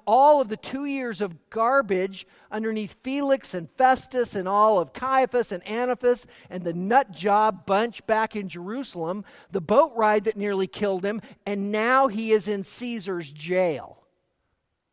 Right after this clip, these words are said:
He's expecting a decision. And he's expecting that that decision is gonna be what? His death? No. Even though most prisoners die there,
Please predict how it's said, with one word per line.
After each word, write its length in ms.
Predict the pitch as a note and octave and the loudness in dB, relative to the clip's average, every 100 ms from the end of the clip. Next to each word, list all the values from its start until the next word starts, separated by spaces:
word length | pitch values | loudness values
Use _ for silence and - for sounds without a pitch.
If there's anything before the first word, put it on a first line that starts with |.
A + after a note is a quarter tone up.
| _ _ _ _ _ _ | _ _ _ _ _ _
He's 200 | G3+ A3+ | -20 -20
expecting 500 | - C4+ C4 A#3 G#3 | -10 -8 -6 -8 -10
a 40 | |
decision. 460 | F#3 - B3 F#3 G#2 A2+ _ _ _ _ _ - | -10 -12 -14 -14 -20 -20 _ _ _ _ _ -4
And 80 | A#3+ | -2
he's 140 | A#3+ - | -2 0
expecting 800 | A#3+ - - - D#4 D#4+ - C4 A#3+ | -2 -2 -8 2 2 2 0 0 2
that 160 | A3+ | 2
that 140 | A#3+ G#3 | 2 -2
decision 440 | G#3+ D4+ C#4+ C4 | -6 -8 -8 -6
is 100 | G#3+ | -4
gonna 160 | B3 A#3+ | -4 -4
be 140 | A#3+ | -2
what? 240 | B3 B3 - | 0 0 -2
His 240 | - A3 E3 | -6 -6 -2
death? 420 | A#3+ B3 D#4+ - _ _ - | 0 0 -2 -4 _ _ -8
No. 380 | F3 A3+ C#3+ - A#3+ | -4 -4 -6 -4 -2
Even 220 | C4 B3+ | 0 4
though 120 | A#3+ | 4
most 560 | A3+ A3 C4+ D#4+ - - | 4 6 6 6 -4 -10
prisoners 560 | C#4 C#4 A3+ A3 F3+ | -6 -6 -6 -6 -4
die 360 | D#3 A#3 C#4 C#4+ | 0 0 2 0
there, 260 | F#3+ F3 | 0 -2